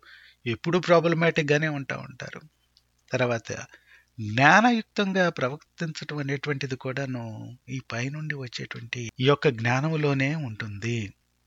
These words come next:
దేవుని విషయాలలో తప్పించి మిగిలినటువంటి విషయాలన్నిట్లోనూ ఎక్కడైతే సేఫ్టీ, సెక్యూరిటీ, యూనిటీ అనేటువంటిది ఎక్కడైతే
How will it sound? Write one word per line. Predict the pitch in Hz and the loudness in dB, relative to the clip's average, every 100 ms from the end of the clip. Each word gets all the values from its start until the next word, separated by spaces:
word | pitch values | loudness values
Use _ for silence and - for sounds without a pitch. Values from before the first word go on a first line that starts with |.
| - | -2
దేవుని | 110 135 175 180 | 4 4 4 2
విషయాలలో | 165 - 175 180 180 175 151 120 | 2 6 8 8 6 2 0 -2
తప్పించి | 107 - 117 - 123 117 120 - | -2 -2 -4 -4 -4 -4 -6 -8
మిగిలినటువంటి | 190 208 208 196 180 175 156 | -2 2 2 2 2 0 -2
విషయాలన్నిట్లోనూ | 139 110 - 113 95 104 107 107 - 98 104 104 - _ _ _ - | -2 -2 -2 -2 -4 -6 -8 -10 -10 -10 -12 -14 -16 _ _ _ -10
ఎక్కడైతే | 113 - 143 143 139 147 | -8 0 4 4 2 -2
సేఫ్టీ, | - 135 135 135 - 131 120 | 0 2 2 2 -2 -4 -4
సెక్యూరిటీ, | 113 147 139 - 143 127 123 | -4 -4 -4 -2 -2 -2 -4
యూనిటీ | 120 120 143 165 156 143 135 131 - | -8 -6 -4 -2 -2 -4 -4 -4 -4
అనేటువంటిది | 147 147 - 135 131 127 123 | -2 -2 -2 -4 -4 -4 -6
ఎక్కడైతే | 131 - 147 151 165 185 165 107 | -8 -6 0 0 2 4 4 2